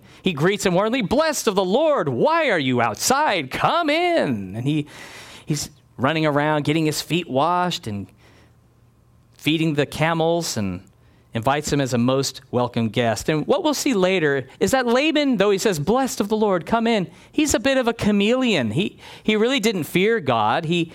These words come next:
he worshiped the idols of the land. He sought blessing from him,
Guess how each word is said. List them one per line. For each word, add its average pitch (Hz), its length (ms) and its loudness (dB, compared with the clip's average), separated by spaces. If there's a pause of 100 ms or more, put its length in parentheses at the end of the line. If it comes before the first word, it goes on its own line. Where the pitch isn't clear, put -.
(120)
he 180 100 0
worshiped 180 480 0
the 160 160 0
idols 139 420 0
of 120 100 0
the 110 80 0
land. 131 460 0 (240)
He 214 120 0
sought 226 420 0
blessing 233 540 0
from 185 320 2
him, 151 200 0